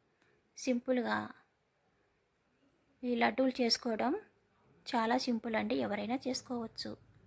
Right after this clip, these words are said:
అలాగైనా ఈ లడ్డూలు ఎవరైనా తినొచ్చు, చాలా మంచిది హెల్త్కి. అప్పుడప్పుడు ఈ డ్రై ఫ్రూట్స్ లడ్డు చేసి పిల్లలకు పెడితే చాలా బలాన్ని ఇస్తుందండి.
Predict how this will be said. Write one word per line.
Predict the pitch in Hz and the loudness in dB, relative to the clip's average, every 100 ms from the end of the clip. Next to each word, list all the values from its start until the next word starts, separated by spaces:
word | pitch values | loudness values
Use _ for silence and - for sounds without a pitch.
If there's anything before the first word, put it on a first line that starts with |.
| - - _ _ _ - - - - - | -20 -20 _ _ _ -20 -20 -20 -16 -4
అలాగైనా | 233 226 214 214 220 294 480 - 254 | 0 2 0 0 0 0 -2 -4 0
ఈ | 247 | 4
లడ్డూలు | 226 214 240 226 | 4 4 2 2
ఎవరైనా | 214 214 220 262 | 0 0 0 0
తినొచ్చు, | 277 240 220 - - - - - - - - _ _ - - | 0 0 -2 -6 -10 -10 -12 -20 -20 -20 -20 _ _ -20 -4
చాలా | 233 220 226 247 | 2 6 6 6
మంచిది | 233 214 240 226 220 | 4 -2 -4 -4 0
హెల్త్కి. | 240 202 - - 269 381 - _ _ - _ _ 233 | 0 -2 -8 -6 -4 -6 -10 _ _ -20 _ _ -6
అప్పుడప్పుడు | 226 262 247 - 240 302 403 233 | -4 0 0 0 -2 -2 -2 -2
ఈ | 233 | -4
డ్రై | - 226 | 0 0
ఫ్రూట్స్ | 226 247 247 | 0 -2 0
లడ్డు | 233 208 233 | 0 0 -2
చేసి | 233 226 240 | 0 0 0
పిల్లలకు | 247 226 226 233 - | -4 0 2 2 2
పెడితే | 226 214 240 349 - - - _ _ - - _ - | -4 -4 0 0 -2 -14 -20 _ _ -20 -20 _ -6
చాలా | - 220 233 | 0 4 6
బలాన్ని | 226 220 226 226 | 4 2 2 0
ఇస్తుందండి. | 220 - 214 202 196 233 | -2 -6 -6 -4 -4 -2